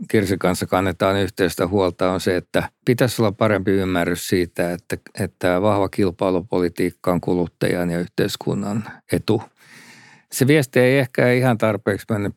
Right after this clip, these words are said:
perille, että, että jotenkin kuvitellaan tai liian helposti ajatellaan, että kilpailupolitiikka on jotain, jolloin, jonka tarkoitus on suojella yksittäisiä yrityksiä. Niin sitä me emme koskaan tee, että me emme ole yhden yrityksen asialla, vaan me olemme –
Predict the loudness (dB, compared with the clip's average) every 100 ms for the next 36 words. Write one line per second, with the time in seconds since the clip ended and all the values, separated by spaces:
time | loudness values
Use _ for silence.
0 | -2 0 2 0 0 -2 -4 -2 -4 -2
1 | -4 -6 -2 0 2 4 2 2 -2 0
2 | 0 2 0 0 -2 0 0 0 -2 -6
3 | -16 -20 _ _ 2 4 4 4 2 2
4 | 0 -4 -2 -2 0 -2 -4 -4 -2 -2
5 | -2 -4 -6 -2 -2 0 -2 -2 0 0
6 | -2 -2 0 2 0 0 0 2 0 -2
7 | -2 -2 0 0 -2 -6 -4 -4 2 2
8 | 4 2 2 0 -2 -4 -2 -2 0 2
9 | 2 2 0 -2 -8 -2 0 -2 -4 -12
10 | -20 -20 -20 _ -8 -2 2 4 4 2
11 | 0 -4 0 0 0 2 2 2 0 -2
12 | 0 2 2 2 4 2 2 0 0 -2
13 | -4 -8 -6 -4 -4 -4 -4 -2 -2 -2
14 | -2 -2 -2 -2 -2